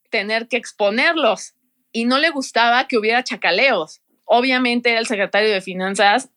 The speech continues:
"Señor, queremos saber de dónde está sacando tanta lana para hacer obras", ¿no? Y a él le aterraba vernos, acercarnos a él, a chacalearlo. Entonces lo que hacía Mario era que se ponía a estudiar tres días antes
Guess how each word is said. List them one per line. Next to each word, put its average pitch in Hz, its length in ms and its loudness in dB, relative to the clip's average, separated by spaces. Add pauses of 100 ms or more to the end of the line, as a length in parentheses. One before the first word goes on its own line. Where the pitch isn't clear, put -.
(160)
"Señor, 196 400 0
queremos 208 340 0
saber 185 480 2
de 202 80 4
dónde 233 220 2
está 247 140 0
sacando 220 360 0
tanta 208 320 2
lana 208 320 -2
para 156 160 -2
hacer 180 180 -2
obras", 214 460 2
¿no? 185 240 -10 (920)
Y 262 120 -2
a 247 100 2
él 262 60 0
le 285 60 0
aterraba 240 680 0 (260)
vernos, 240 600 -2
acercarnos 220 960 -2
a 185 160 0
él, 208 160 0
a 220 100 -2
chacalearlo. 190 760 -2 (580)
Entonces 262 340 -2
lo 277 180 0
que 220 80 2
hacía 233 240 2
Mario 240 260 2
era 247 140 4
que 240 100 -2
se 240 140 -4
ponía 208 440 0
a 208 140 0
estudiar 196 560 2 (200)
tres 220 200 2
días 202 180 0
antes 226 380 -2